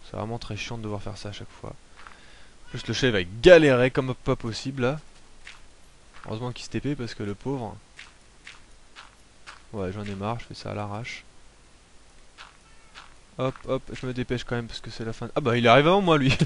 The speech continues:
<laughs> Tranquillou. Ok, allez. En plus, il commence à faire nuit. Au moins, je serai tranquille avec les creepers, avec ce petit, ce petit chat, là. C'est parfait. Enfin,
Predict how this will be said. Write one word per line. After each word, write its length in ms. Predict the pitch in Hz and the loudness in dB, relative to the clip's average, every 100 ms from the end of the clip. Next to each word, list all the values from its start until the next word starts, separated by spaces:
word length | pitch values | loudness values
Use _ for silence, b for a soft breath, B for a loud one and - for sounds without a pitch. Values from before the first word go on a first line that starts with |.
| - - | -2 -8
<laughs> 280 | 135 - - | -10 -12 -8
Tranquillou. 520 | 175 190 202 180 165 - - - b b b - | -6 -2 0 0 0 -6 -16 -20 b b b -6
Ok, 240 | 147 - | -6 -2
allez. 240 | 123 110 104 - - B B | 0 0 -2 -12 -20 B B
En 180 | B - | B -12
plus, 220 | 139 - | -10 -8
il 20 | |
commence 280 | - 156 143 | -4 -4 -4
à 40 | |
faire 220 | 131 127 117 | -4 -4 -6
nuit. 320 | 127 151 175 - - b b b b | -6 -6 -8 -14 -20 b b b b
Au 60 | 127 | -2
moins, 160 | 165 202 | 2 2
je 60 | |
serai 120 | - | 0
tranquille 340 | - 196 208 208 | -2 -2 2 4
avec 180 | 180 - | 4 2
les 60 | |
creepers, 360 | 165 160 143 165 | 0 0 2 2
avec 200 | 170 135 | 2 0
ce 100 | 135 | -6
petit, 400 | - - 131 123 | -12 -12 -12 -12
ce 100 | - | -12
petit 180 | - 120 | -12 -10
chat, 240 | - 151 | -2 0
là. 140 | 175 196 - - - - - - - - - | 0 -4 -12 -20 -20 -20 -20 -20 -20 -20 -20
C'est 100 | - | -20
parfait. 340 | - 139 - - | -2 0 0 0
Enfin, 180 | 131 | 0